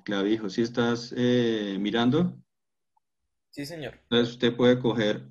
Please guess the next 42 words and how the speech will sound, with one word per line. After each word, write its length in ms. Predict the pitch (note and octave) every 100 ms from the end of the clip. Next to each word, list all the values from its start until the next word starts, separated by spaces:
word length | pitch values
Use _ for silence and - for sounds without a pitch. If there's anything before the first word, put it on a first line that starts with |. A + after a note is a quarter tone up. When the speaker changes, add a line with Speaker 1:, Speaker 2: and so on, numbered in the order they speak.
| _
Speaker 1:
o 320 | G#2 G#2 -
puede 260 | A#2 G#2+ A2
ser 300 | A#2+ A2 -
este, 760 | A2 A2+ B2+ B2+ B2+ A#2+ B2 B2+ - _ _ _ _ _
o, 420 | G#2+ G#2+ G2+ - _ _
eh, 720 | A2 G#2 G2+ G2 G2 G2 F#2+ F#2+
a 120 | G#2
ver, 220 | F#2+ F#2+ _ -
este 300 | A#2 A#2+ C3+
me 120 | A#2
parece 440 | A#2+ G2+ G2 A#2+
que 80 | -
está, 240 | B2+ - -
que 60 | -
está 240 | - G2+
preciso 420 | F2+ A2 A#2 G#2+ B2
para 200 | G#2 F#2
hacer 200 | G#2 G2+
el 140 | G#2+
ejercicio. 880 | G#2 F2+ - C3+ C#3+ C#3 B2+ C3 - - - _ - - - _
Eh, 800 | G2 G#3 G#3 G#3 G3+ G2+ G2+ G2
si 160 | - A2
usted 320 | A2 B2 A#2+
ve, 240 | A#2+ B2+ C3
mira, 260 | A#2+ A2
aquí 180 | G#2 A#2+
hay 100 | A2
más 240 | A2+ A2+
abajo, 560 | A#2+ A#2 A#2+ C3+ C3+ C#3+
o 60 | B2+
sea, 180 | B2
si 160 | G#2 G#2
yo 140 | G#2+
selecciono 640 | G#2 B2+ A#2 - G#2+ A2+ A2+
este, 280 | A2+ - A#2+
usted 220 | A#2+ G#2+
se 120 | A2+
da 120 | G#2+
cuenta 320 | A2+ G#2+ A2
que 120 | A#2 G#2
hay 100 | G#2
más. 320 | A#2+ C#3